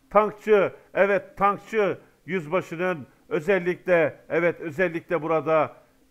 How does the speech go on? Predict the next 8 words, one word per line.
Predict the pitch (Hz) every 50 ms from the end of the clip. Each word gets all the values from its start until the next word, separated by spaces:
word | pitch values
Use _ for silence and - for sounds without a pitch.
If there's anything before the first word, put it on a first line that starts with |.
| _ _
Sayın | _ - 175 185 180 170
Akar'a, | 165 160 - 165 160 151 147 135 123 104 - - _ -
evet | - 156 165 160 147 -
Sayın | - 156 156 170 165
Akar'a | 156 147 147 156 151 143 143 135 117 - - _ _ _ _ -
bu | 170 196 190 147 -
fotoğrafın | - 156 156 - 165 151 151 147 147 156 156 151 139 123 123
verilmesi | 139 139 135 135 131 135 131 131 - 156 151 147 139 147